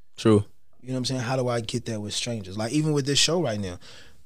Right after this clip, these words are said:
Speaker 2: a majority of our views are gonna come from people that just looking for dope content.
Speaker 1: Yeah.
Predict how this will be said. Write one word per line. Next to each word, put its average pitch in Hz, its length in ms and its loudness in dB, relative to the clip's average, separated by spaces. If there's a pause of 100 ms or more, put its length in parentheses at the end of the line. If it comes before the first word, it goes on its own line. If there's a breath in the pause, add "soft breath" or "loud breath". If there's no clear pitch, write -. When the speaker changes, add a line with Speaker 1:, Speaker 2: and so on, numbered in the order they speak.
(180)
Speaker 2:
a 160 80 2
majority 160 440 4
of 165 60 4
our 151 160 4
views 165 480 4
are 139 140 -2
gonna 147 200 0
come 147 220 -4
from 139 120 -4
people 139 340 -4
that 123 240 0 (360)
just 131 180 -6
looking 143 240 0
for 139 120 -6
dope 120 320 -6
content. 180 560 -4
Speaker 1:
Yeah. 127 240 4